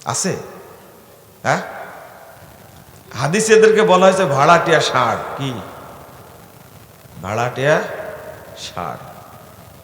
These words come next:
তওবা, তওবা, আস্তাগফিরুল্লাহ, আস্তাগফিরুল্লাহ। যেটা শুনলাম, ইমামের পাহারায় বিয়ে দিছে,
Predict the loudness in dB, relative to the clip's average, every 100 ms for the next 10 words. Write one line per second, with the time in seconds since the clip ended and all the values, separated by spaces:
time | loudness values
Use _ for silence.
0 | -20 -20 -20 -18 -8 -6 -6 -8 -12 -14
1 | -16 -16 -16 -18 -20 -20 -20 -20 -20 -20
2 | -20 -20 -20 -20 -20 -20 -20 -20 -20 -20
3 | -20 -12 -10 -8 -2 0 2 2 2 -4
4 | -12 -14 -16 -18 -20 -20 -10 -2 4 6
5 | 8 8 8 6 6 6 8 8 8 6
6 | 2 4 4 2 0 -4